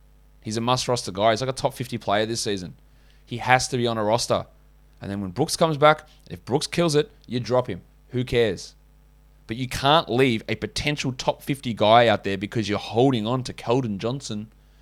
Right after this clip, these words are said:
'Cause Keldon Johnson, he's gonna be solid one twenty. Bullshit. Get rid of him. Take this guy. If it doesn't work out, you move on. You get the next guy. You get the next guy. You next,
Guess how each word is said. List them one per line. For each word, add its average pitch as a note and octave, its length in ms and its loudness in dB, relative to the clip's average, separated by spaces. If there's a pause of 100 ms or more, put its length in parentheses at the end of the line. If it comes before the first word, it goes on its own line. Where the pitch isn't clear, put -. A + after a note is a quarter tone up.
(340)
'Cause G2+ 160 -8
Keldon D3 400 -2
Johnson, C3+ 460 -2
he's D3+ 240 -2
gonna D#3 160 -2
be B2+ 160 -4
solid D3 380 0
one D3 280 -8
twenty. E3 300 -6
Bullshit. D3 440 -8
Get D3 200 -6
rid E3 120 -4
of D#3+ 60 -4
him. G#2+ 200 -6 (640)
Take E3+ 200 4
this D#3+ 160 -2
guy. A2 160 2
If G#2+ 100 0
it D3 40 -6
doesn't F3+ 200 2
work C#3 220 0
out, D3 80 0
you D#3 100 -4
move D#3 220 -2
on. D#3 140 0
You A2+ 40 -2
get C#3+ 120 -2
the D3 80 -2
next D3+ 240 -2
guy. B2 140 0
You A#2 120 0
get C3+ 120 -2
the C3 60 -4
next C#3 220 -4
guy. A#2 140 0
You A2 80 -2
next, A#2 220 -10